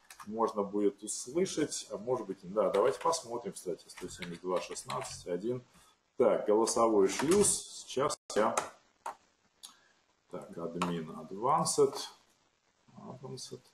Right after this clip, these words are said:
давай, голос. Так, и вот эту линию я настрою, значит, настрою на свой астериск,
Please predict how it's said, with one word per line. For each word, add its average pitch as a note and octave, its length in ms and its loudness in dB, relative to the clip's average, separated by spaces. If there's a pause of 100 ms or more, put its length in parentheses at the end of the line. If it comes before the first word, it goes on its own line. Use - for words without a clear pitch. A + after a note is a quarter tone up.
давай, G2 380 0 (720)
голос. B2 680 0 (680)
Так, A2+ 340 6
и D#3 80 2
вот D#3+ 240 4
эту A2 240 6
линию D3+ 480 6
я C#3 400 6
настрою, G#2+ 760 4
значит, D#2 340 -14
настрою F#2+ 800 2
на F#2+ 300 2
свой F2+ 400 4
астериск, D3 760 0